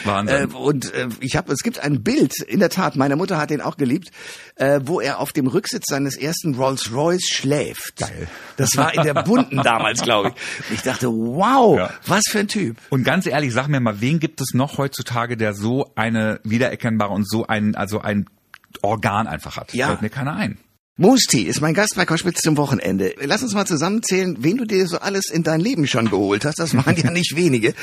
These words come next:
Speaker 2: Große Künstler. Äh, Simply Red, Missy Elliott. Wie schaffst du das? Ich meine, klar, du hast mit deinem Produzentendasein wahrscheinlich dir einen Ruf erarbeitet.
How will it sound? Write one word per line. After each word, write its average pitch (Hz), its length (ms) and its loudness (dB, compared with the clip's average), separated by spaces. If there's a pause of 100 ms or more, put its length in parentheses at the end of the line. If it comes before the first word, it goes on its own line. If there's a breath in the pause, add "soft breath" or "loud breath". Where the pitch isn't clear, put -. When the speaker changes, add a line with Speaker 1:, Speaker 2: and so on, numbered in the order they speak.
(300 loud breath)
Speaker 2:
Große 196 340 4
Künstler. 185 580 2 (400 loud breath)
Äh, - 40 -14 (320)
Simply 87 420 -4
Red, 110 560 -6
Missy 120 340 0
Elliott. 107 600 -4 (440 loud breath)
Wie 131 320 -4
schaffst - 360 -4
du - 20 -6
das? 165 140 -2
Ich 135 160 -2
meine, 151 160 4
klar, 170 180 2
du 104 80 2
hast 131 160 0
mit 127 140 0
deinem 131 320 2
Produzentendasein 143 1000 2
wahrscheinlich 127 360 0
dir 117 100 2
einen 110 80 6
Ruf 120 240 2
erarbeitet. 147 560 2